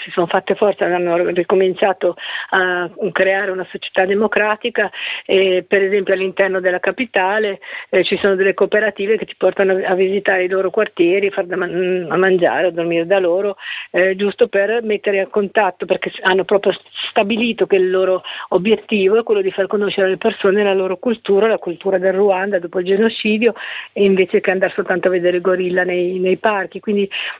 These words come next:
mm, tu da una parte puoi andare con la guida a vedere il gorilla, dall'altra puoi stare con la, in città, che tra l'altro Kigali sta rinascendo, è veramente una città interessante, quindi ci sono veramente un po' attraverso il modo di vivere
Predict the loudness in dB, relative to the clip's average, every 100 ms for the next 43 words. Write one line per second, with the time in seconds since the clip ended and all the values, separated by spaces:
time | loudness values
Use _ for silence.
0 | 2 4 4 2 2 2 2 0 0 -2
1 | -4 -4 -2 0 0 0 2 2 2 2
2 | 2 2 0 2 2 0 0 -2 -2 -2
3 | -2 -2 -2 -2 -2 -2 -2 -2 -2 0
4 | 0 -2 -4 -4 -2 0 0 2 0 0
5 | 0 0 0 0 -2 -2 2 2 2 -2
6 | -2 0 0 0 0 0 -2 0 2 2
7 | 0 0 -2 -2 -2 -2 0 2 2 0
8 | 0 -2 -2 0 -2 -4 -12 -10 -10 0
9 | 2 2 -2 -2 0 2 2 0 0 0
10 | -2 -4 -12 -18 -20 _ 2 2 4 2
11 | 2 -2 0 0 0 -2 -2 -2 0 0
12 | 0 -4 -4 0 2 2 2 2